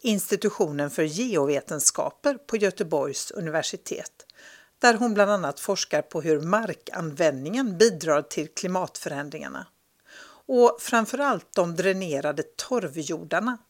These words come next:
som avger stora mängder koldioxid och lustgas.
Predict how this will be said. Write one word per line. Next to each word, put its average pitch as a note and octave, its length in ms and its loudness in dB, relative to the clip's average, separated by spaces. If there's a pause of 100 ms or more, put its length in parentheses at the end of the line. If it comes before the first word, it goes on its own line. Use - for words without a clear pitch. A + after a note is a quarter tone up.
som G3+ 200 2
avger D#3+ 420 6
stora A#3+ 640 -2
mängder F#3 320 0
koldioxid D#3 1000 -2
och E3 140 -2
lustgas. - 760 -4